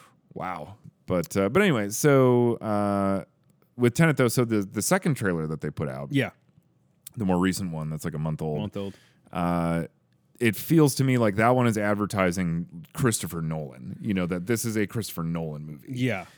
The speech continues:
Speaker 1: Uh, you know, the first one obviously had his name all over it, but this one, it's like, that's,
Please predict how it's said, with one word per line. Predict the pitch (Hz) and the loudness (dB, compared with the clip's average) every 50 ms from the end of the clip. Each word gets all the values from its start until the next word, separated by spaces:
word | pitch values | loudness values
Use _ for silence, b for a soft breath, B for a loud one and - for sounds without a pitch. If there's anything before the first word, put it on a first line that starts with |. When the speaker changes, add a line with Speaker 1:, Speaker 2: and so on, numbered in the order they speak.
| b b - | b b -12
Speaker 1:
Uh, | - - 85 82 82 80 78 78 78 - - | -6 -4 -2 -2 -2 -2 -2 -2 -4 -6 -4
you | - 107 | -4 -4
know, | 98 98 | -2 -2
the | 98 | -2
first | 110 135 180 170 139 - | 2 4 4 4 4 4
one | 127 113 | 2 0
obviously | 101 92 92 - 98 92 | 0 0 -2 -2 -2 -2
had | 90 90 | -2 -2
his | 87 85 95 | -2 -2 -2
name | 95 92 87 | -2 -2 -2
all | 80 80 85 92 | -2 0 0 2
over | 95 95 85 82 | 2 0 0 -2
it, | 82 78 | -4 -4
but | - 90 87 | -4 -4 0
this | 104 127 120 - 123 | 2 2 2 2 0
one, | 110 101 92 | 0 0 0
it's | 90 82 - | 0 0 0
like, | 95 90 87 90 101 | 0 0 -2 -2 -2
that's, | 104 104 104 107 101 - - - | 0 2 2 2 2 0 -4 -8